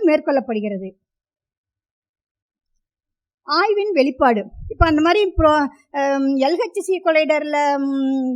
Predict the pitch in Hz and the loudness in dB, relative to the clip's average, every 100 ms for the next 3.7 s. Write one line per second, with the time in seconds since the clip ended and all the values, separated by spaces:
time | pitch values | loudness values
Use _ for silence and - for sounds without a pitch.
0 | 247 277 330 330 370 349 311 311 269 285 | -4 0 0 2 2 2 2 0 0 0
1 | 320 277 302 277 254 - _ _ - 277 | -2 -2 -2 0 -2 -4 _ _ -6 -2
2 | 330 370 294 302 277 302 466 554 _ _ | 0 0 -2 -2 -2 0 -2 -4 _ _
3 | 277 285 277 277 269 311 392 | -2 0 0 2 0 0 0